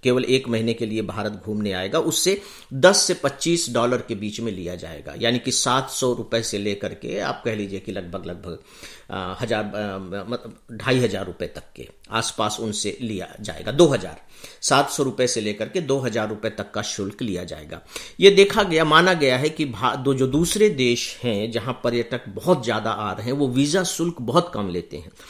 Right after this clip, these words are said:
कुछ देश तो ऐसे हैं जो वीज़ा शुल्क लेते ही नहीं।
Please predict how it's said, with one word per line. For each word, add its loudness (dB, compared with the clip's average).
कुछ 6
देश 4
तो 2
ऐसे 2
हैं 2
जो 0
वीज़ा 0
शुल्क -2
लेते 6
ही 4
नहीं। -2